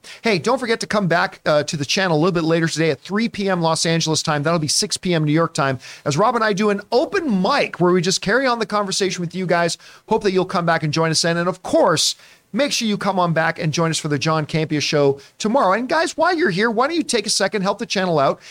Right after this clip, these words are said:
click on the thumbs up button, subscribe to the channel, leave a comment down below. All these things help push our videos out to an even wider audience. So thank you all for your support.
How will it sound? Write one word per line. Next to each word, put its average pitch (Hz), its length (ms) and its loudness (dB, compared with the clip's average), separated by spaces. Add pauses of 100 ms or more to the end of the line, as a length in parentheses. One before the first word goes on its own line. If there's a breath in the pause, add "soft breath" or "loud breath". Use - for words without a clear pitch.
(180 loud breath)
click - 280 0
on 262 160 2
the 233 80 0
thumbs 208 460 0
up 202 200 -2
button, 190 360 0 (120)
subscribe 226 600 0
to 220 40 -6
the 220 80 -2
channel, 196 400 0
leave 226 220 0
a 254 60 -4
comment 196 380 -4
down 185 200 0
below. 170 340 2
All 277 240 4
these 233 240 -2
things 202 260 0
help 190 200 -4
push 196 220 -4
our 180 100 2
videos 170 380 -4
out 160 160 -2
to 160 160 -4
an 151 60 -2
even 143 280 0
wider 139 260 2
audience. 131 440 0 (240 loud breath)
So - 120 -4
thank 392 340 -4
you 139 120 2
all 120 160 4
for - 140 -6
your 139 160 0
support. 202 440 0